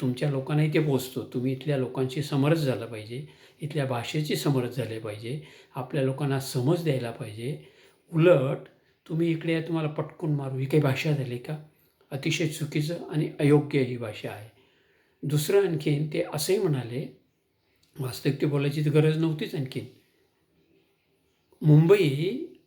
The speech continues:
हा गुजरातचा एक भाग होता काही काळी,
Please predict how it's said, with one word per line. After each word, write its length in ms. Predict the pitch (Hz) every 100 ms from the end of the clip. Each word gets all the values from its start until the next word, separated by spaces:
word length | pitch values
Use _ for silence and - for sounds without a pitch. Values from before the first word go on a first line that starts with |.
| _ -
हा 240 | 143 147 143
गुजरातचा 580 | 139 151 147 147 - 175
एक 260 | 156 143
भाग 220 | 123 131
होता 240 | 139 131 113
काही 260 | - 120
काळी, 260 | 117 110 101